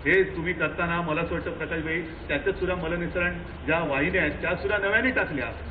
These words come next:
पाण्याच्या व-, वेगळ्या, पिण्याच्या पाण्याच्या वेगळ्या, मलनिसरणच्या वेगळ्या, तर मला असं वाटतं एक चांगलं सुंदर शहर आपण करू शकू आणि नवे त्या दिशेने आपण पहिलं पाऊल टाकलेलं आहे. विमानतळाच्या परिसरात राहणारी जी लोकं आहेत ना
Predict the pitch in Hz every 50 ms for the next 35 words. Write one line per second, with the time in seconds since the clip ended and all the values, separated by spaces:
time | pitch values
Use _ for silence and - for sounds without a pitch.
0 | - 160 160 170 202 208 190 214 208 196 190 190 185 165 175 185 180 190 185 185
1 | 180 175 190 196 - 202 190 190 185 190 185 - 196 185 180 180 190 185 165 165
2 | 170 185 185 190 - - 180 185 180 - 196 175 175 170 180 185 185 - - -
3 | - - - 190 208 196 190 185 185 185 180 180 180 170 - 175 185 185 185 -
4 | - 151 151 175 190 - - 165 160 175 175 170 - 160 156 156 151 160 170 170
5 | - 156 147 151 151 160 147 - - 180 - 180 180 185 226 226 - - 185 190
6 | - - - 208 190 - 196 196 185 - 180 156 170 185 170 190 196 196 - 160
7 | 131 123 - 180 185 175 - - - - - - - - 151 143 151 170 214 254
8 | 269 254 262 254 254 247 254 247 - - 226 226 - - 220 226 214 202 190 175
9 | 180 196 208 180 190 190 185 180 - 185 165 165 - 139 135 151 165 - -